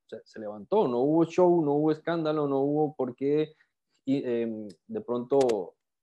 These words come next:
a-, afirmarle una, una, una inseguridad", sino al contrario, se sintió seguro, está tranquilo, sabe que caerse, bueno, es parte. Si hay un golpe o algo un poco más fuerte es cuando uno reacciona un poco más acelerado, porque obviamente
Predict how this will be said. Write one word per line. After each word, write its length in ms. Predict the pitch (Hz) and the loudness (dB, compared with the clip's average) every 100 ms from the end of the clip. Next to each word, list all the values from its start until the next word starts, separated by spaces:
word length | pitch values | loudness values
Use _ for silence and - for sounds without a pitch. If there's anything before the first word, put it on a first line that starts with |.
| _ | _
a-, 220 | 101 101 - | -14 -10 -6
afirmarle 800 | 113 123 110 120 151 175 160 123 | -2 0 0 2 4 6 6 6
una, 380 | 120 131 143 117 | 4 0 -2 -4
una, 340 | 117 131 131 | -6 -4 -4
una 160 | 120 127 | -4 -4
inseguridad", 840 | 143 151 123 120 107 104 113 127 | -2 0 0 0 0 0 -2 -4
sino 240 | - 117 110 | -10 -8 -6
al 120 | 139 | -6
contrario, 560 | 160 151 185 196 110 - _ | -8 -8 -6 -6 -8 -12 _
se 140 | _ 101 | _ -18
sintió 320 | 101 90 101 | -16 -14 -14
seguro, 420 | - 135 185 208 | -10 -6 -2 -2
está 180 | 185 120 | -2 -4
tranquilo, 440 | 123 135 220 240 | -10 -10 -8 -8
sabe 180 | - 147 | -4 -4
que 120 | 170 170 | -4 -2
caerse, 340 | 147 160 165 | 0 0 -2
bueno, 300 | 170 240 196 | -6 -4 -6
es 80 | 143 | -8
parte. 380 | - 214 220 131 | -8 -8 -8 -8
Si 220 | 113 107 | -6 -2
hay 140 | 113 | 0
un 120 | 143 | 2
golpe 420 | 139 151 147 151 147 - _ - | 4 2 4 0 0 -8 _ -2
o 100 | 120 | 4
algo 180 | 143 151 | 4 2
un 100 | 139 | 0
poco 220 | - 143 | 0 0
más 220 | 139 135 | -4 0
fuerte 240 | 143 139 151 | 2 4 0
es 80 | |
cuando 280 | - 143 123 | 0 0 2
uno 220 | 123 151 | 2 2
reacciona 360 | 127 110 - 120 | 0 -2 -2 -4
un 100 | 131 | -4
poco 260 | 131 127 123 | -4 -4 -4
más 280 | 120 123 | -4 -6
acelerado, 640 | 143 139 113 95 98 113 151 | -8 -6 -6 -4 -4 -4 -4
porque 240 | 120 - | -8 -8
obviamente 680 | 90 110 107 113 117 147 95 | -6 -4 -2 -4 -2 -2 -4